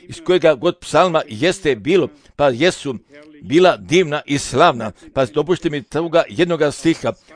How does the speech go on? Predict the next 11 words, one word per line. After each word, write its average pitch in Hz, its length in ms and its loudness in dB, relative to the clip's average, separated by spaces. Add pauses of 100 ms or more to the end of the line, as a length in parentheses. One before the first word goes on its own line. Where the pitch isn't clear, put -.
(160)
odavde, 156 580 2
oda 151 340 4 (320)
devedeset 139 500 2
druga 160 320 4
psalma 160 460 2
pročitao, 131 640 -4 (320)
oda 151 220 2
psalma 170 480 2 (220)
devedeset 143 600 0 (680)
drugoga. 143 720 2 (2750)
Lijepo, 135 600 0